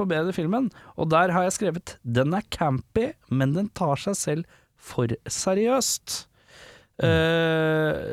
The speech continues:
Speaker 1: eh, og d-, det er basically en slags sånn ubalanse her. Mellom å være
Speaker 2: Mm.
Speaker 1: blodseriøs, og så er den tidvis campy, og så er den blodseriøs. Eh, campen kommer jo litt fra, eh, fra,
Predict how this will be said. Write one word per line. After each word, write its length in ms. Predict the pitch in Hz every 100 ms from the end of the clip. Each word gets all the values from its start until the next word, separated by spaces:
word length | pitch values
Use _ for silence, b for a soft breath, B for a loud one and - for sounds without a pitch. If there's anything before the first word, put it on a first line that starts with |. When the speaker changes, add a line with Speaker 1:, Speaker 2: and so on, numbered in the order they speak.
| 143 151 147
Speaker 1:
eh, 40 | 143
og 300 | - 160 165
d-, 320 | 143 160 151 156
det 120 | 170
er 300 | 139 151 160
basically 580 | 143 117 - 147 - 156 160 -
en 140 | 160
slags 260 | 151 147 -
sånn 220 | 151 156 -
ubalanse 600 | 160 113 117 98 95 120
her. 220 | 131 135 - b b
Mellom 200 | 147 135
å 60 | 131
være 100 | 151
Speaker 2:
Mm. 40 |
Speaker 1:
blodseriøs, 840 | 170 151 101 - 104 131 202 - -
og 80 | 131
så 80 | 143
er 40 |
den 60 | 160
tidvis 420 | - 127 101 127
campy, 320 | 135 113 135
og 80 | 160
så 40 |
er 40 | 135
den 80 | 127 -
blodseriøs. 640 | 151 104 101 101 113 - b b b b b
Eh, 420 | 143 139 135 135 - - 165 180 190
campen 440 | 160 120 110 185
kommer 220 | 190 147 143
jo 80 |
litt 280 | 180 170 -
fra, 460 | - 139 131 139 143 -
eh, 420 | 151 139 143 143 147 b b b b
fra, 560 | - 131 117 117 123